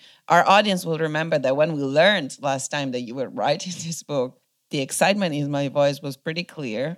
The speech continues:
And I know there is a lot of excitement in the friends of the Austin Institute that have read Jordan Peterson. Not everyone with the same level of appreciation of everything he said, but is certainly often quoted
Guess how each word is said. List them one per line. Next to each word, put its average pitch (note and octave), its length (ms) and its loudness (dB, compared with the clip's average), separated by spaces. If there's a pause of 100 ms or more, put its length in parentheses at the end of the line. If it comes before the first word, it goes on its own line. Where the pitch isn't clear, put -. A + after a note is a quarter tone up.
And C3+ 180 0
I C#3 80 0
know D3 140 2
there C#3+ 160 2
is C3+ 160 -2
a C3+ 80 0
lot C#3+ 260 2
of C#3 280 4
excitement C#3+ 640 -2
in C3 120 -2
the C3+ 100 -4
friends D3 420 -2
of C3 160 0
the B2+ 120 -4
Austin C3 280 -2
Institute C3 460 -2
that A#2+ 320 2
have C#3+ 220 -2
read C3 360 2
Jordan B2 300 -2
Peterson. D#3 460 -6
Not C#3 180 2
everyone D3 480 4
with B2+ 100 -2
the A#2+ 80 -6
same C#3 640 0
level C3+ 460 -2
of A#2 240 -8 (140)
appreciation F#3 960 -2
of A2+ 100 -4
everything C3 400 -8
he - 80 -12
said, E3 440 -2
but C3 200 4
is C#3 140 0
certainly C#3 540 -2
often B2+ 420 0
quoted C3 580 0